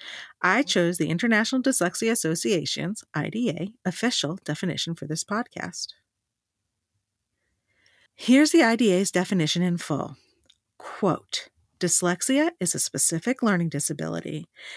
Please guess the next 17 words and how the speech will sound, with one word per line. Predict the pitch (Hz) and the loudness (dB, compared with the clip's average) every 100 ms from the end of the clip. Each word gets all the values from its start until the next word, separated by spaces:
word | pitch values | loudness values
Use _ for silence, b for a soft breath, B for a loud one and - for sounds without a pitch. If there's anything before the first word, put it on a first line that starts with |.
| B | B
that | - | -6
is | 151 - | -2 -2
neurobiological | 151 147 147 208 202 214 269 226 165 185 - 202 | -2 -2 0 2 2 2 2 2 0 -2 -6 -4
in | 196 | -4
origin. | - - 147 - 165 - _ B B B B | -4 -10 -8 -12 -12 -18 _ B B B B
It | 175 | -2
is | 165 | 0
characterized | - 175 190 285 277 170 - 160 - | 0 2 2 2 2 2 -2 -4 -4
by | 143 | -4
difficulties | 143 175 214 226 240 277 302 - | -2 -2 -2 -2 -2 0 -2 -2
with | 151 - | -6 -2
accurate | 160 170 - 269 302 _ | -2 -2 0 0 -2 _
and | 180 202 247 | -2 0 2
or | 180 180 | 2 0
fluent | - 196 202 254 | -2 -2 0 0
word | 185 175 165 | 0 -2 -2
recognition | 151 165 - 151 - 156 175 | -6 -6 -6 -4 -4 -4 -6